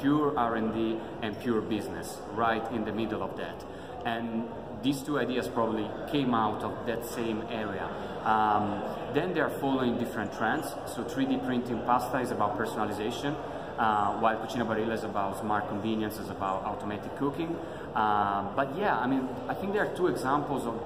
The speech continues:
of the fact that Barilla, which has a pretty big business and is very good at doing its core business, is also trying very disruptive innovation and trying to put some seeds on things that maybe one day will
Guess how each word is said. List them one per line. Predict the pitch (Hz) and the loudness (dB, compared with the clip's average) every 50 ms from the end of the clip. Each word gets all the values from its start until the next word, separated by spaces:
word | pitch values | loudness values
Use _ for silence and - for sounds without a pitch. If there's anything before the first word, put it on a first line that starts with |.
| - - | -4 -6
of | 123 113 - | -6 -6 -6
the | 113 | -8
fact | - - 135 131 127 - | -6 -2 -2 -2 0 0
that | 120 - - - - | -2 -2 -2 -4 -2
Barilla, | 113 107 107 123 139 135 123 110 95 92 - - - - - - | -2 0 2 2 2 2 2 2 2 0 -2 -6 -6 -6 -6 -4
which | 110 - | -4 -4
has | - 120 113 110 104 | 0 2 2 2 2
a | 107 101 90 - - - - - | 0 -2 -4 -6 -6 -8 -8 -2
pretty | 147 165 175 165 160 143 | 0 0 2 2 0 -2
big | 120 139 127 113 107 110 | 0 0 -2 -2 0 0
business | 131 127 117 113 101 98 95 - - - - - - - - | 0 0 0 0 -2 -4 -4 -6 -8 -10 -10 -8 -8 -8 -4
and | - 110 104 110 | -2 -2 0 0
is | 104 - | -2 -2
very | - 127 139 147 139 127 | 0 2 4 4 4 2
good | 117 127 127 117 | 2 0 0 2
at | 113 110 - | 0 0 2
doing | 120 120 113 104 107 | 0 0 0 0 -2
its | 104 - - | -4 -6 -4
core | - 147 143 131 117 | 0 2 2 2 2
business, | 110 120 110 104 107 104 | 2 0 0 0 -2 -4
is | - - - | -4 -4 -2
also | 127 135 135 - - | -2 -2 -2 -2 -6
trying | - - 123 110 107 107 104 104 - 120 113 - | -4 0 2 2 2 2 -2 -4 -6 -6 -4 -2
very | 123 127 127 127 127 120 | -2 0 0 0 0 0
disruptive | 107 107 104 - 110 104 95 - - 113 101 | -2 -2 -4 -2 -2 -2 -2 -2 -4 -6 -4
innovation | 98 98 98 92 95 95 92 - - - 98 92 - - - - - - | -4 -4 -4 -4 -4 -4 -4 -4 -4 -6 -6 -6 -6 -8 -10 -10 -6 -4
and | 113 107 | -4 -4
trying | - - 127 123 123 123 - | -2 0 0 0 2 0 -2
to | - 123 113 110 - - - - | 0 0 0 0 -2 -6 -8 -4
put | - 131 135 - | -4 -4 -2 -2
some | - - 123 120 113 113 110 | 0 2 2 2 2 2 -2
seeds | - - - - 156 139 110 92 90 - - - - - - - - - - | -2 -4 -4 -2 0 0 0 0 -2 -4 -8 -8 -8 -8 -8 -8 -8 -4 0
on | 120 113 110 110 107 - - - | 2 2 2 2 0 -2 -2 2
things | 143 139 131 113 - 110 | 2 2 2 2 0 0
that | 113 110 107 - - - - - - - - - | 0 0 0 0 -4 -6 -8 -8 -8 -8 -4 0
maybe | 120 135 143 139 139 127 | 2 2 2 2 2 4
one | 120 123 120 120 110 | 4 4 4 4 4
day | 110 107 104 | 2 2 2
will | 98 101 104 | 2 0 -2